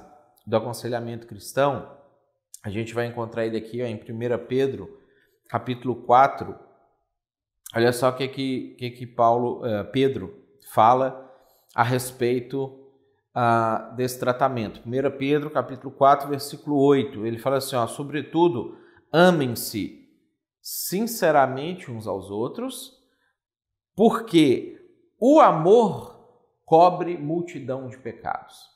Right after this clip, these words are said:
Terceira base do aconselhamento cristão é que a gente precisa lidar com o pecado.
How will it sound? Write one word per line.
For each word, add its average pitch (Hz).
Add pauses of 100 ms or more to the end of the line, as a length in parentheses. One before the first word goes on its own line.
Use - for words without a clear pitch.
(760)
Terceira 196
base 120 (100)
do 120
aconselhamento 120
cristão 127
é 120
que 131
a 123
gente 123
precisa 135
lidar 131
com 139
o 135
pecado. 123